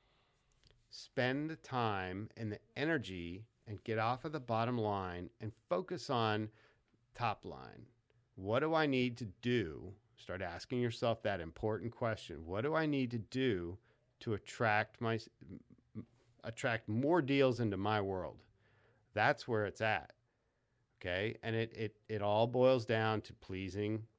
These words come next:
the customer, the client. You need to do a good job. You need to attract referral business. You need to attract new business. You need to prospect.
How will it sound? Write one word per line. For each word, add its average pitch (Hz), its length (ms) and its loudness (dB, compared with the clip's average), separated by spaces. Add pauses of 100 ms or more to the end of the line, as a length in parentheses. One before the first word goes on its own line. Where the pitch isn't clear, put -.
the 110 80 -8
customer, 95 720 -6
the - 60 -12
client. 131 440 -2 (800)
You 101 120 -4
need 101 260 -4
to 92 320 -4 (100)
do 101 200 -6
a 85 40 -6
good 101 260 -6
job. 104 500 0
You 104 100 -6
need 95 200 -6
to 85 120 -8
attract 90 400 -8
referral 127 440 0
business. 120 540 -2
You 107 80 -2
need 98 260 -2
to 95 100 -8
attract 85 380 -10
new 127 220 0
business. 123 500 0
You 78 120 -10
need 73 160 -12
to - 80 -20
prospect. 123 760 0